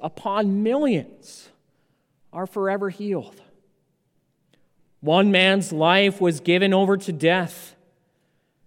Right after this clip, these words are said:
so that innumerable people would be given eternal life.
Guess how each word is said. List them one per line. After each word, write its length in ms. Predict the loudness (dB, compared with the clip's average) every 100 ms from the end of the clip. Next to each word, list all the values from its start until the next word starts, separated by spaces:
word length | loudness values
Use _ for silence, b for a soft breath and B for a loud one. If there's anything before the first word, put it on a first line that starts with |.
| _ _
so 180 | _ -6
that 320 | -2 -2 -4
innumerable 1000 | -6 -4 -2 0 2 2 0 0 -2 -4
people 600 | -6 -8 -8 -6 -10 -12 _ _ _ _ _ _ _ -16
would 120 | -10
be 100 | -6
given 580 | -4 -2 -2 -6 -8 -12
eternal 460 | -14 -12 -8 -6
life. 460 | -6 -8 -14 -20